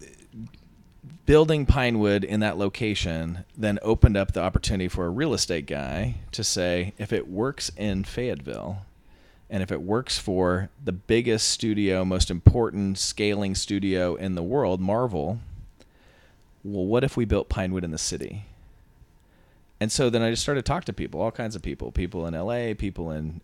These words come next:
in Atlanta. And the question is, what if we built Pinewood in the city? And over and over, we'd hear the same thing. "If you build Pinewood in the city, you're gonna kill it. 'Cause the only thing we don't like about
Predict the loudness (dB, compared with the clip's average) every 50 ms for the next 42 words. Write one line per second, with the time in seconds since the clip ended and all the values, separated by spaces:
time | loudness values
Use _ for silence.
0 | -12 -10 -8 -6 -6 -6 -6 -8 -8 -6 -4 -2 0 0 0 0 0 0 0 -2
1 | -4 -10 -20 -18 -10 -8 -8 -4 -2 -2 -2 -2 -2 -4 -4 -4 -6 -6 -4 -4
2 | -2 -2 0 0 0 0 0 -2 -2 -2 -4 -4 -4 -4 -4 -4 -6 -6 -6 -6
3 | -6 -6 -6 -8 -10 -10 -12 -12 -14 -16 -20 -20 -20 -20 -20 -20 -20 -20 -10 -8
4 | -6 -6 -2 0 2 2 2 2 2 2 2 2 2 2 2 0 0 -2 -2 -4
5 | -4 -4 -6 -6 -8 -8 -8 -10 -10 -10 -12 -14 -16 -20 -20 -20 -16 -14 -8 -4
6 | -4 -2 0 0 0 0 0 -2 0 0 0 -2 -2 -2 -4 -4 -2 -2 -2 -2
7 | -2 -4 -6 -8 -10 -10 -10 -8 -8 -8 -10 -8 -8 -8 -8 -8 -10 -12 -16 -16
8 | -18 -18 -20 -20 _ -20 -20 -20 -14 -8 -6 -2 0 2 2 2 2 0 0 -2
9 | 0 0 0 0 0 -2 -2 -4 -4 -4 -4 -4 -4 -4 -4